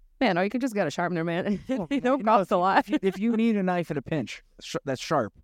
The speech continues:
Speaker 1: Okay.
Speaker 2: you know what I mean? Uh, okay, so that's lime. That's just lime as one garnish. Like, in a courtesy cut is basically you put the,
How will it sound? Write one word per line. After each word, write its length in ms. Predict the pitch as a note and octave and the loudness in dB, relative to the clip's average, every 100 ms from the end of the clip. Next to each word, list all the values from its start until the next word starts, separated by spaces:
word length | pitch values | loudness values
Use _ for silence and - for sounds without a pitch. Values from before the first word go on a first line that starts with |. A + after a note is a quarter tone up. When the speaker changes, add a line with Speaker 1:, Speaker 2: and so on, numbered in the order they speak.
| _ _ _ - | _ _ _ 0
Speaker 1:
Okay. 340 | C4 A#3+ A3 B3+ | 2 4 0 -2
Speaker 2:
you 60 | C#3 | -4
know 40 | |
what 60 | C#3 | -2
I 20 | |
mean? 220 | C#3 D#3 D#3 _ _ _ - | -2 -4 -8 _ _ _ -2
Uh, 220 | C#3+ D#3 | 2 4
okay, 180 | G3 G#3+ | 4 2
so 280 | - F3+ C3 - _ _ - | 2 -2 -4 -14 _ _ -2
that's 300 | D#3 G3+ - | 0 0 0
lime. 340 | E3+ F#3 F3+ | 0 2 2
That's 160 | E3+ A#3+ | 2 2
just 180 | C4+ D#3+ | 0 -2
lime 460 | D#3+ D#3 D3+ C#3 - - | -2 -2 -2 -6 -12 -12
as 160 | A#2+ | -12
one 600 | B2 A#2+ C#3+ C#3+ C3 A#2+ | -10 -4 0 2 0 -2
garnish. 560 | A#2 B2+ B2 G2+ - - _ _ - _ _ | -2 0 0 -2 -12 -18 _ _ -20 _ _
Like, 160 | C#3+ D3 | -2 0
in 60 | |
a 20 | D3+ | 2
courtesy 340 | A#3 B3 G3 | 4 4 0
cut 200 | E3 D3 | 0 0
is 100 | B2+ | 0
basically 420 | D#3 D3 D#3+ D3+ | 0 0 -2 -2
you 120 | C3+ | -4
put 160 | - C#3+ | -4 -2
the, 280 | C3 A#2+ | -2 -2